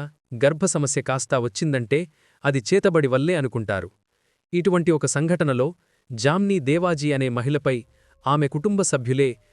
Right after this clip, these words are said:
చేతబడి చేస్తున్నదని అనుమానించారు. వారు ఆమెను గ్రామ పంచాయతీకి తీసుకెళ్లి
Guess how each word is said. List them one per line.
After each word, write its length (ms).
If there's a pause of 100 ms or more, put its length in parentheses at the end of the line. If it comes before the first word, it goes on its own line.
(220)
చేతబడి 420
చేస్తున్నదని 600
అనుమానించారు. 680 (460)
వారు 320
ఆమెను 280
గ్రామ 280
పంచాయతీకి 560
తీసుకెళ్లి 580